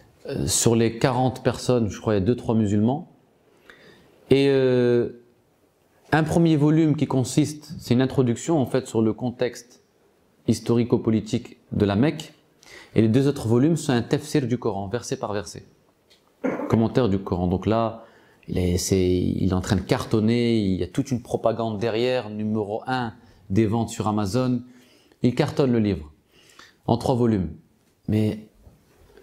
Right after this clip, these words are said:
quelle est la thèse de ce livre ? Thèse qui n'est pas nouvelle d'ailleurs. C'est que le Coran n'est pas le produit, n'est pas le verbe d'Allah, c'est le produit d'une histoire. C'est la, la parole d'un homme. Et à partir du moment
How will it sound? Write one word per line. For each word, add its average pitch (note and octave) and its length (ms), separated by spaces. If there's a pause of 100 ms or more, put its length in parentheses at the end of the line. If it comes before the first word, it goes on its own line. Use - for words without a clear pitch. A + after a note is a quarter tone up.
(240)
quelle F3+ 120
est D#3+ 40
la C3+ 80
thèse C3 240
de A#2 80
ce A2+ 100
livre ? F#2 340 (460)
Thèse C#3 220
qui A#2 80
n'est A#2+ 80
pas B2 120
nouvelle A#2 280
d'ailleurs. F2+ 340 (540)
C'est - 180
que D3 80
le C3+ 60
Coran E3+ 580
n'est A#2+ 240
pas D#3 360
le A#2+ 160
produit, A2 460
n'est A#2+ 120
pas C3+ 260
le A2 160
verbe G2 440
d'Allah, F#2+ 540 (540)
c'est - 160
le G#2 100
produit A#2+ 380
d'une A2 160
histoire. - 560 (800)
C'est - 160
la, G#2+ 180
la A2 160
parole A#2 400
d'un A#2 180
homme. D#2+ 220 (460)
Et G#2 100
à A2+ 60
partir C#3+ 320
du B2+ 100
moment C3 480